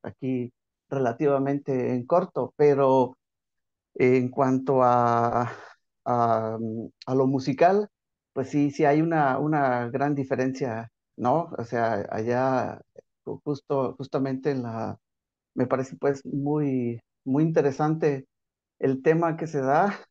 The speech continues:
eh, y yo creo que, ah, que se está abordando, pues,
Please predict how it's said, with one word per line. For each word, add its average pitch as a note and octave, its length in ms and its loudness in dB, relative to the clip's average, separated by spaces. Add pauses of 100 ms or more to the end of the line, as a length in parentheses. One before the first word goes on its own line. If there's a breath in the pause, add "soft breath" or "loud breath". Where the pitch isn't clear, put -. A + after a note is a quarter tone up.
(120)
eh, B2+ 380 0
y C3 340 4
yo D3 160 4
creo E3 280 0
que, D3 260 2
ah, A#2+ 420 -4 (300)
que - 100 -10
se - 100 -10
está D3+ 140 -2
abordando, D#3 420 2
pues, F#3+ 240 -4